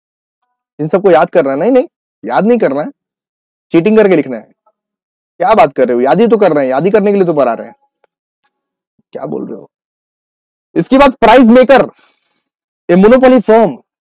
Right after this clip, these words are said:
has full control over the supply of the commodity।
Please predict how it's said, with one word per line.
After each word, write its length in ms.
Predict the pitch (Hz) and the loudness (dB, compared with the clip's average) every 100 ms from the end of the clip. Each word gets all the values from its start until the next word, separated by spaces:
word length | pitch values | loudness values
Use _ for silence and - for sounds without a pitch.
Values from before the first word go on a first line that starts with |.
| _ _ - | _ _ -6
has 240 | 214 - | -6 -4
full 260 | - 277 240 | 0 2 4
control 420 | 233 202 208 185 | 2 4 4 4
over 380 | 110 - 165 208 | 0 -2 0 2
the 100 | 202 | 0
supply 300 | 190 175 170 | -2 -2 0
of 100 | 185 | 0
the 140 | 160 | -2
commodity। 420 | 151 139 123 110 | -2 -4 -4 -8